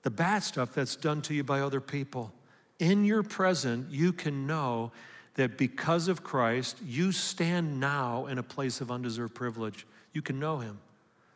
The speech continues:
So when you put your faith in Christ, it,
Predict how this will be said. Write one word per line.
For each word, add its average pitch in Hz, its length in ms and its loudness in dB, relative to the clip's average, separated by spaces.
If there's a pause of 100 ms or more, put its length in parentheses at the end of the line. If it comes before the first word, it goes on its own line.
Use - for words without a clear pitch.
(1000)
So - 140 6
when 170 100 8
you 220 80 8
put 240 160 2
your 202 100 6
faith 185 320 2
in 165 80 2
Christ, 139 400 2
it, 160 120 4